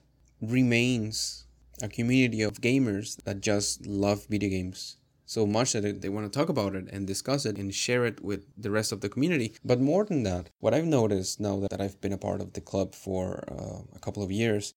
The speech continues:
is that its true value lies in, in the belief that gaming can be a very positive environment for a diverse community. Sometimes being exposed to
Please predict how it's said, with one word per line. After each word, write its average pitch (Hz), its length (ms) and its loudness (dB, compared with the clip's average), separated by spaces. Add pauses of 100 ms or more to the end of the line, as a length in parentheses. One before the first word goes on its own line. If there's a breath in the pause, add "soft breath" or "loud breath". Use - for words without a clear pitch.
(140)
is 104 300 4
that 98 140 2
its - 320 -2
true 143 760 2 (100)
value 104 640 2 (140)
lies 98 760 0 (120)
in, 101 600 -6 (200)
in 110 120 0
the 107 60 0
belief 147 440 2
that 110 320 2 (460)
gaming 131 680 2
can 127 280 0
be 107 580 -4 (380)
a 110 100 -6
very 113 240 0
positive 110 840 -2 (340)
environment 107 840 2 (160)
for 95 800 0 (120)
a 101 160 -2
diverse 98 460 0
community. 104 560 0 (760)
Sometimes 127 520 2
being 117 220 2
exposed 127 560 2
to 101 500 2